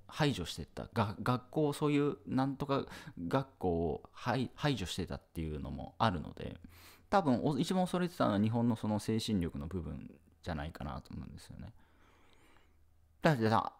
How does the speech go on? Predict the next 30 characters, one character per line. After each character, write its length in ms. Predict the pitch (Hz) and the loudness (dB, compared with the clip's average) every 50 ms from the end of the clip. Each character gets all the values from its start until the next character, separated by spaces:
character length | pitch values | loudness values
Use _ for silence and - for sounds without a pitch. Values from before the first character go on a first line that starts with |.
| - - - | -18 -4 0
多 120 | - 247 | 2 2
分 120 | 240 170 131 | 4 6 6
ね、 80 | 104 - | 6 6
ア 140 | - 143 202 | 6 6 8
メ 140 | 381 427 | 8 6
リ 120 | 453 466 453 | 4 4 4
カ 140 | - 440 427 | 2 2 2
の、 600 | 415 415 370 392 - 247 208 156 156 254 160 165 | 2 0 -2 -2 -6 -6 -6 -4 -4 0 2 2
わ 80 | 190 | 2
か 120 | - - 311 | 2 2 2
ん 60 | 294 | 2
な 60 | 147 | 2
い 20 | |
で 40 | 127 | 2
す 20 | - | 0
よ。 100 | - - | -2 0
ア 80 | - 147 | 2 4
メ 140 | 185 233 254 | 6 6 6
リ 140 | 254 262 254 | 4 2 2
カ 440 | - 269 254 277 269 262 262 254 | 4 4 4 6 6 6 6 6
の 380 | 247 233 247 247 233 175 - - - - - - - - | 6 8 8 6 6 4 2 -2 -8 -16 -20 -8 0 2
歴 240 | 135 156 156 - - | 4 4 4 2 0
史 140 | - - 220 | 0 2 2
の 120 | 101 101 | 2 4
中 300 | 104 104 98 - 113 104 | 4 2 4 4 4 4
で 140 | - 208 196 | 6 4 4
戦 220 | - - 160 165 | 4 4 2 2
争 200 | 165 - 165 165 | 2 2 2 2
や 80 | 160 156 | 2 2
っ 80 | 156 | 0